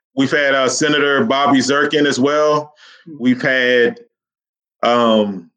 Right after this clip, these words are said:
Speaker 1: Coach Keith Brown, a college, uh, basketball coach. And we also have had several of our own teachers, um, uh, Mister Merrick, uh, Mister Lambert is, is coming up as well.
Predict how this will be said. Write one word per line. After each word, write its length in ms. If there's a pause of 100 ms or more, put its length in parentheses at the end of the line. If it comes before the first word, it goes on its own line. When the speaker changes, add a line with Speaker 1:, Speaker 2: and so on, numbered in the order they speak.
(120)
Speaker 1:
Coach 300
Keith 280
Brown, 580
a 80
college, 640
uh, 320
basketball 580
coach. 420 (320)
And 140
we 120
also 680 (300)
have 140
had 500
several 440
of 140
our 160
own 300
teachers, 640 (420)
um, 600
uh, 220
Mister 260
Merrick, 520 (440)
uh, 120
Mister 240
Lambert 520
is, 180 (140)
is 180
coming 280
up 220
as 140
well. 460